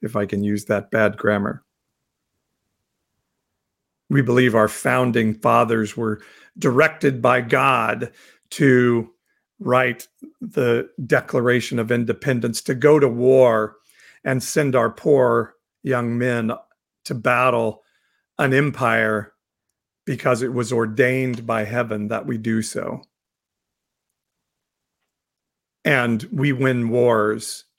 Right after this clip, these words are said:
over and over again because we're so economically blessed, we militarily are blessed, and therefore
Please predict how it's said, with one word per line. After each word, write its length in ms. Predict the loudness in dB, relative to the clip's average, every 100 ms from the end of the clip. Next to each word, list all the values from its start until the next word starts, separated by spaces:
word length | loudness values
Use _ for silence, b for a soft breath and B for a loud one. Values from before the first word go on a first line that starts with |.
| 2
over 320 | 2 4 0
and 160 | 0 0
over 260 | -2 -2
again 560 | -4 -2 -4 -2 -4 -8 _ _ _ _ _ _ _ _
because 720 | -6 -4 0 2 2 -2 -10 -16 _ _
we're 140 | -10 -8
so 400 | -8 -2 2 2
economically 680 | 0 -2 -2 -4 -6 -6
blessed, 540 | -4 -2 -2 -2 -10 -20 b b b b
we 120 | -8
militarily 880 | -4 2 4 4 2 2 4 4 2
are 120 | 0
blessed, 680 | 0 0 0 0 -4 -14 -20 _ _ _ _ _ -8
and 220 | -6 0
therefore 760 | 4 2 2 0 2 2 -2